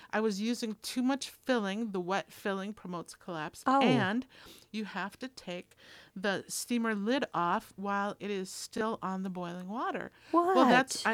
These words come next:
Speaker 1: I, I know, and that's totally, like, um, counterintuitive to me. And then in a restaurant, we would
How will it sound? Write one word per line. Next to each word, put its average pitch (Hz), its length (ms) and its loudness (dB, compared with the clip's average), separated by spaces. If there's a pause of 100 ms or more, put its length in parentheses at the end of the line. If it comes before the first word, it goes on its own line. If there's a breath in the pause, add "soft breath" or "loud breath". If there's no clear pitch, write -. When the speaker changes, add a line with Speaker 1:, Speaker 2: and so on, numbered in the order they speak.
(100)
Speaker 1:
I, 214 60 0
I - 20 2
know, 277 140 0
and 214 180 -2
that's 233 200 -2
totally, 226 580 -2 (440 soft breath)
like, 202 220 -2
um, 185 380 -4 (120)
counterintuitive 196 640 -4
to - 140 -10
me. 220 100 -2
And 220 140 0
then 220 100 0
in 214 140 -2
a 196 40 -2
restaurant, 208 520 0 (320 loud breath)
we 254 80 0
would 240 160 4